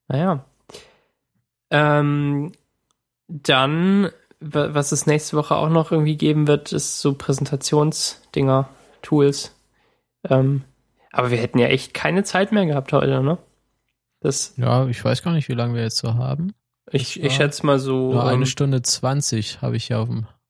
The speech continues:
Speaker 1: Ja.
Speaker 2: Na, aber
Speaker 1: So
Speaker 2: wir haben da schon noch fünf Minuten gequatscht vorher, also
Speaker 1: Trotzdem.
Speaker 2: so eins fünfzehn. Aber das ist ja normale Zeit, also haben wir, lagen wir
Speaker 1: Genau.
Speaker 2: gut in der Zeit. Und ja, ich hätte jetzt aber auch nicht viel sagen können zu den Präsentationssachen.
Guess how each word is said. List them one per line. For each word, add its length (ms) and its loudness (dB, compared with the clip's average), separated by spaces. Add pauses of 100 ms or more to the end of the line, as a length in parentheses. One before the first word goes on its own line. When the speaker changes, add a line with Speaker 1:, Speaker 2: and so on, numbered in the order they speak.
(140)
Speaker 1:
Ja. 280 6 (220)
Speaker 2:
Na, 240 -2
aber 100 0
Speaker 1:
So 60 0
Speaker 2:
wir 80 2
haben 100 2
da 100 2
schon 200 -2
noch 100 0
fünf 240 -2
Minuten 280 2
gequatscht 460 -2
vorher, 360 0
also 200 2
Speaker 1:
Trotzdem. 120 2
Speaker 2:
so 100 0
eins 120 2
fünfzehn. 500 -2 (320)
Aber 140 0
das 120 2
ist 60 0
ja 140 4
normale 480 4
Zeit, 360 -2
also 180 -2
haben 120 2
wir, 120 0
lagen 200 2
wir 60 2
Speaker 1:
Genau. 100 2
Speaker 2:
gut 100 2
in 60 2
der 120 2
Zeit. 360 -2 (600)
Und 280 -2
ja, 280 0 (140)
ich 180 -2
hätte 160 2
jetzt 100 0
aber 220 4
auch 160 2
nicht 180 0
viel 160 0
sagen 300 2
können 300 2
zu 280 2
den 180 2
Präsentationssachen. 1080 0